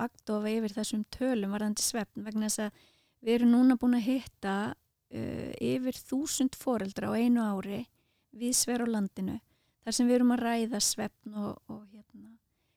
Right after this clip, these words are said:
hvað börn sé að sofa of lítið og þetta sé eitthvað sem foreldrar geti svo auðveldlega lagað. Þannig að, að við höfum verið með tölur frá tvö þúsund og sextán, tvö þúsund og sautján og þarna kom hún með nýjustu tölur, þannig okkur fannst það algjörlega frábært.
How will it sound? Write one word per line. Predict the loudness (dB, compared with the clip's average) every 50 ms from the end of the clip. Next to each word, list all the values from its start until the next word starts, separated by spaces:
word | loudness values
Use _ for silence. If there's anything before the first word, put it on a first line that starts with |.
| _ -10
hvað | -6 -2 0
börn | 0 0 2 0
sé | 0 0 0
að | 0
sofa | 0 0 0 0 0 -2
of | -2 -2
lítið | -2 -4 -4 _ -6 -6 -4 -4
og | -4 -4
þetta | -4 -6 -6 -4 -4
sé | -4 -2 -2
eitthvað | -4 -4 -2 0
sem | 0 0
foreldrar | 0 -2 -2 -2 -2 -4 -4 -6 -8 -6
geti | -6 -6 -6 -4 -4
svo | -4 -4 -4 -4 -2
auðveldlega | 0 2 2 2 2 -2 -4 -6 -8 -10 -10 -10 -10 -8 -8
lagað. | -8 -6 -6 -6 -6 -6 -8 -12 -16 -18 _ _ _ _ _ _ _ _ _ _ _ _ _ _ _ _ _ _ _ _ 0
Þannig | 4 4 6 6 6 4
að, | 4 2 0 -2 -4 -6 -4
að | -2 -2 -2 -2 -4 -6 -10 -6 0
við | 2 4
höfum | 4 4 4
verið | 2 2 2 4 4
með | 4 2 0 -2 -4
tölur | -2 -2 0 0 0 0 -2 -4
frá | -4 -4 -6 -6
tvö | -6 -4 -6 -6
þúsund | -6 -4 -4
og | -4
sextán, | -4 -4 -4 -6 -6 -6 -4
tvö | -4 -6 -6
þúsund | -6 -6 -6
og |
sautján | -4 -4 -4 -4 -4 -4 -4 -2
og | -2 -2
þarna | -2 -2 -4 -4 -2
kom | 0 2 4 4 4
hún | 4 2 2
með | 2 0 0
nýjustu | 0 -2 -2 -4 -6 -8
tölur, | -8 -8 -8 -6 -8 -10 -10
þannig | -10 -8 -6 -6 -8
okkur | -8 -8 -6
fannst | -6 -6 -6 -6
það | -8 -6 -6
algjörlega | -6 -8 -8 -8 -8 -8 -8
frábært. | -8 -10 -10 -10 -10 -14 -18 -20